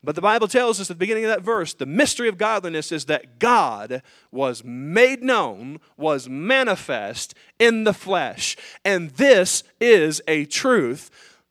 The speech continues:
that has, has brought, uh, the heart of believers to wonder for centuries now.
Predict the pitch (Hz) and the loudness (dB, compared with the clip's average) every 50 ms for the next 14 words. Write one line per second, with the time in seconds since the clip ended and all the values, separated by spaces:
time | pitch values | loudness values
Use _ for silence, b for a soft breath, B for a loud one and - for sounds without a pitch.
0 | _ _ - - - 185 - - _ _ _ _ _ - - - - 175 185 190 | _ _ -2 2 2 2 2 0 _ _ _ _ _ -12 -10 -4 0 0 2 2
1 | - - - _ _ _ _ - - - 196 190 180 151 139 117 156 196 226 240 | 0 -2 -6 _ _ _ _ -14 -8 -2 -2 -2 -2 -2 -4 -4 0 0 2 2
2 | 254 - _ _ _ _ _ - 160 151 147 139 b b b b b _ - 170 | 0 -2 _ _ _ _ _ -8 -6 -4 -4 -6 b b b b b _ -4 -2
3 | 160 147 - - - 240 254 269 247 - - 180 170 151 147 160 151 160 214 247 | -2 -2 -4 -4 -2 2 2 2 2 2 0 -2 -2 -2 -2 -6 -4 -4 -6 -8
4 | 233 247 254 240 - - - 196 160 127 127 156 196 233 247 233 233 240 247 233 | -8 -8 -10 -10 -10 -10 -8 -8 -8 -6 -4 -4 -4 -4 -2 0 0 0 0 0
5 | _ _ _ _ - 196 190 - - - - - 190 302 262 - 254 220 190 165 | _ _ _ _ -6 -6 -4 -4 -4 -2 2 2 2 2 2 -4 -2 -2 0 -2
6 | 147 - - 139 120 101 95 92 | -2 -4 -8 -12 -12 -12 -14 -18